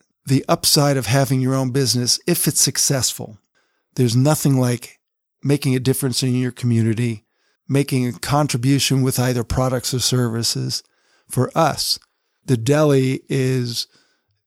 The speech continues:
ha-, has such a high gratification factor. Nobody in my biotech business ever came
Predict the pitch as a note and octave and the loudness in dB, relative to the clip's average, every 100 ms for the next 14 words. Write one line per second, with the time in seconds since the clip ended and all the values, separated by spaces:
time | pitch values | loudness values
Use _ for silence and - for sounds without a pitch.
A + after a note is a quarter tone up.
0 | _ A2+ A2+ B2 - C3 D3+ - - - | _ -8 -4 -4 -2 0 2 2 -2 -20
1 | _ _ - - D#3 C3+ - - D#3+ E3 | _ _ 0 2 2 0 -2 0 2 2
2 | B2 C3+ C#3 C3 - C3+ C3 D3 C3+ C#3 | 2 2 0 -2 0 2 2 0 -2 -2
3 | C3+ D3+ D3+ E3 C3+ G3 F#3 F#3 E3 - | -2 -2 -4 -2 0 2 2 2 0 -2
4 | _ _ D#3+ C3+ B2 A#2+ G#2+ C#3 D3 A#2 | _ _ -2 0 2 0 0 0 0 -2
5 | C3 - - A2 A#2 A#2+ A#2 - C#3 D#3+ | -6 -8 -4 -2 -2 -4 -6 -4 0 0
6 | - D3 C#3+ D3 | 2 2 2 0